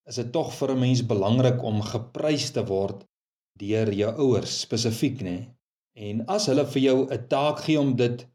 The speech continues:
so te doen, dat jy erkenning daarvoor sal ontvang. En om te hoor van jou ouers, "Mooi so," of "Geluk, wel gedaan," is tog vir 'n mens lekker om dit te kan ervaar en te beleef. Ek weet nie of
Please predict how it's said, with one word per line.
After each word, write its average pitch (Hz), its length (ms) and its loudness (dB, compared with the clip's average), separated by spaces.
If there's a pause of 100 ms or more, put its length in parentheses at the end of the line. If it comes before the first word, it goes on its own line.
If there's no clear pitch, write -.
(180)
so - 440 2
te 143 180 2
doen, 131 480 2 (360)
dat 113 220 -4
jy 120 260 0
erkenning 160 760 -2
daarvoor 110 640 0 (140)
sal 113 260 -4
ontvang. 101 420 -6 (460)
En 123 200 -2
om 135 200 0
te 135 80 2
hoor 127 320 4
van 139 240 0
jou 123 180 2
ouers, 131 500 2 (340)
"Mooi 123 360 0
so," 131 300 0 (240)
of - 380 -8
"Geluk, 117 540 0
wel 117 340 0
gedaan," 113 580 2
is 104 140 -8
tog - 200 -6
vir 175 140 0
'n 180 60 0
mens 135 240 2
lekker 101 440 0 (360)
om 113 200 -2
dit 107 140 -4
te 110 140 -4
kan 101 540 -4
ervaar 113 520 -2
en 110 140 0
te 110 100 0
beleef. 98 640 -2
Ek 117 120 -8
weet 147 180 -4
nie 190 160 -2
of 113 180 -8